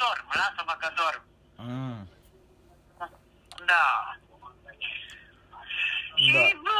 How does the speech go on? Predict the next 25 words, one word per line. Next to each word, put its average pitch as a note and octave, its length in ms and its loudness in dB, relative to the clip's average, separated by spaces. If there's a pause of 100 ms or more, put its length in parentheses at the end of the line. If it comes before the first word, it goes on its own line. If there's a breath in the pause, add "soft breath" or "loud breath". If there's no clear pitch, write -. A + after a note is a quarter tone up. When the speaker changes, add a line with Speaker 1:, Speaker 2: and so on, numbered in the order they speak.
(200)
Speaker 1:
altcineva G#4+ 460 2 (120)
ce G4+ 80 -2 (100)
să B3+ 140 2
spui, G3+ 280 0
n-au C4 260 4
mai B3 180 4
venit B3 240 2
pe A#3+ 120 6
aici, B3 240 -2 (640)
cel B3 140 4 (100)
puțin B3 260 0 (120)
Gabi A#3+ 340 2
n-a A#3+ 100 6 (100)
mai A#3+ 80 4 (100)
venit A#3+ 260 -2
de A#3 60 6 (920)
două A#3+ 220 2 (180)
luni, D4 240 -2 (920)
să C3 80 0 (140)
zic B2+ 120 0 (140)
așa. - 200 -2 (580)
<clears throat> - 600 -2
Nadia A3 400 4
a A3 100 -4
mai A3 80 2